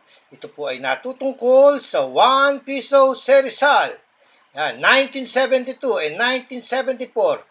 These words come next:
Presyo sa Pilipinas, presyong Pinas, itong nineteen seventy-two at nineteen seventy-four one piso. Medyo may nakuha po akong mga impormasyon. Okay po, titignan na po natin ha.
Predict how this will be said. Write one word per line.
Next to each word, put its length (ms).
Presyo 560
sa 160
Pilipinas, 960
presyong 480
Pinas, 480
itong 320
nineteen 320
seventy-two 560
at 160
nineteen 240
seventy-four 560
one 240
piso. 240
Medyo 320
may 160
nakuha 400
po 160
akong 160
mga 240
impormasyon. 880
Okay 240
po, 80
titignan 480
na 80
po 160
natin 320
ha. 240